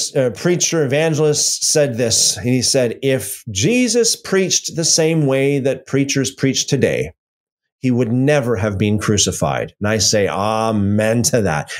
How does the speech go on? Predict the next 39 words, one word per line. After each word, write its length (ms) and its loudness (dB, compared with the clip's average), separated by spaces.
Great 260 0
big 220 0
amen 440 0
to 120 -2
that." 320 -4
Because 280 0
the 80 0
preachers 400 0
today, 260 2
they're 120 0
so 200 0
nice. 200 2
"Oh, 240 0
God 300 0
loves 360 0
you. 200 0
Oh, 680 0
you 80 -4
know, 340 2
oh, 360 0
g-," 160 -4
you 60 0
know, 140 2
and 100 0
all, 180 0
it, 200 -6
they 160 2
talk 320 0
behind 340 0
your 100 -2
back, 320 0
mind 380 0
you. 320 -2
But 120 -2
they're 120 2
so 180 2
nice 440 2
and, 280 2
uh, 280 6